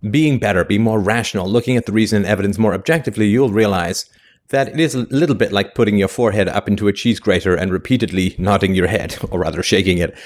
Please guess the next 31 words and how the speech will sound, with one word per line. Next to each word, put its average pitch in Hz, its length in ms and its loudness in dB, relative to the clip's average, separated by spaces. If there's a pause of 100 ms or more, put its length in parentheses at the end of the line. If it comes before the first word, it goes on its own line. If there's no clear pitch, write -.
(200)
because 165 220 0
people 165 240 0
don't 113 260 0
respond 101 380 -2
very 95 180 0
well 90 220 0
to 110 120 -6
reason 107 300 0
and 92 100 -2
evidence. 87 420 -4 (520)
And 101 500 2 (380)
yet 147 320 -2
we 151 160 2
find 135 280 0
it 120 100 2
very 131 180 0
hard 180 420 -2
to 120 100 0
give 104 220 0
up 85 220 -4 (460)
reason 120 480 2
and 104 200 0
evidence 101 540 0
as 104 360 0
our 104 160 0
primary 120 560 2
ways 98 760 0
to 107 160 -2
communicate 98 520 0
about 98 240 0
truth, - 340 -2